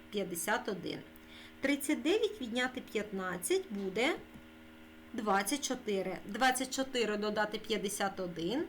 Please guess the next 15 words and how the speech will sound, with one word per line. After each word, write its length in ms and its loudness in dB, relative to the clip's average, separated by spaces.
буде 340 0
сімдесят 560 0
п'ять. 300 -4
Різниця 560 6
числа 420 4
тринадцять 880 4
та 300 8
суми 360 6
чисел 440 4
шість 400 2
і 40 6
шість 680 0
додати 500 4
п'ятдесят 560 -2
дев'ять. 400 2